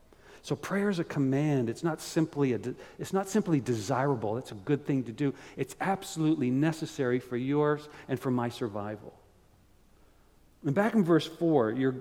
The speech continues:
your giving, it says, "Your giving i-, um, is to be in secret." You, you hear, you remember that? And we talked a little bit about that. "And the Father is said to see your giving in secret." But here we have an interesting expression that Jesus uses,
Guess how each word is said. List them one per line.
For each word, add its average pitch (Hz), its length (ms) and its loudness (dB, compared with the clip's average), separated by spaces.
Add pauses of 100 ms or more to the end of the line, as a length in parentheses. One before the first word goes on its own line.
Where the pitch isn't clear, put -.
your 139 160 0
giving, 143 360 4
it 127 100 -2
says, 131 360 0 (540)
"Your 147 160 0
giving 190 480 6
i-, 147 320 -2
um, 117 300 -2 (100)
is - 160 -2
to 147 100 -4
be 160 200 6
in 139 100 6
secret." - 420 -4 (840)
You, 120 140 -8
you 127 220 -6
hear, 143 140 0
you 143 80 -6
remember 135 320 0
that? - 800 0
And 117 80 0
we 113 60 0
talked 123 260 4
a - 20 -2
little 123 160 0
bit 127 100 0
about 120 300 0
that. 127 320 2 (220)
"And 135 120 2
the 135 60 2
Father 156 460 8
is 147 80 0
said 147 300 2
to 135 60 -6
see 180 480 2
your 131 180 0
giving 110 440 0
in 120 160 0
secret." - 420 -4 (1000)
But - 140 -2
here 240 160 2
we 240 120 2
have 143 180 2
an 131 120 0
interesting 143 560 0
expression 156 640 -4
that 123 140 -2
Jesus 127 420 -2
uses, 127 380 -2